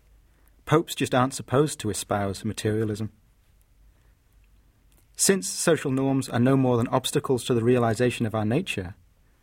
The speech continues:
the process of inverting and overturning these norms,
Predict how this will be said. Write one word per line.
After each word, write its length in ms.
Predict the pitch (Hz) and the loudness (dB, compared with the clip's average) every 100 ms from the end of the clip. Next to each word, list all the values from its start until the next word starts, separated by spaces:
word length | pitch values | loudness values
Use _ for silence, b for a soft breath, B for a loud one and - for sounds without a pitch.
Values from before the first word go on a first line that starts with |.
| _ _ _ _ _ _ _ - | _ _ _ _ _ _ _ -4
the 80 | 123 | -2
process 480 | - 165 - 143 127 | 2 2 2 -6 -4
of 80 | |
inverting 480 | 120 107 131 151 139 | -2 0 0 2 0
and 100 | 120 | 2
overturning 560 | 123 110 - 170 180 120 | 0 0 0 2 2 0
these 200 | 95 101 | -4 -6
norms, 420 | 98 92 110 | -6 -6 -10